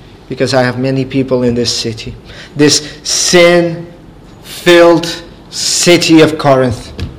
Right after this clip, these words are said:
If I were to call, in, if you were to live in those days, and if you were to call, "Oh, that, she's a Corinthian girl,"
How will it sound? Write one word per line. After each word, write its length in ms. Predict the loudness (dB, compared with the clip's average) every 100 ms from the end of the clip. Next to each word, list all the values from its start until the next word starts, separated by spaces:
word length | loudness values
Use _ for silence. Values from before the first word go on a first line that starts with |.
| -20 -20 -20 -20 -20 -20 -20 -20 -20 -20 -20 -20 -20 -20 -20 -16 -4
If 180 | 0 4
I 100 | 6
were 200 | 6 4
to 140 | 0
call, 520 | 2 6 8 6 4
in, 220 | 0 0 2
if 300 | 2 2 4
you 100 | 6
were 200 | 6 4
to 140 | 0
live 260 | 4 4 4
in 100 | 2
those 260 | 2 2
days, 240 | 2 2 2
and 140 | 2
if 160 | 2 4
you 80 |
were 180 | 6 4
to 100 | 2
call, 360 | -2 2 2 0 -12 0
"Oh, 160 | 2
that, 240 | 4 2 2 -8 -18 -18 -8
she's 260 | -2 2 2
a 60 |
Corinthian 560 | 2 4 6 4 4 4
girl," 380 | 4 2 0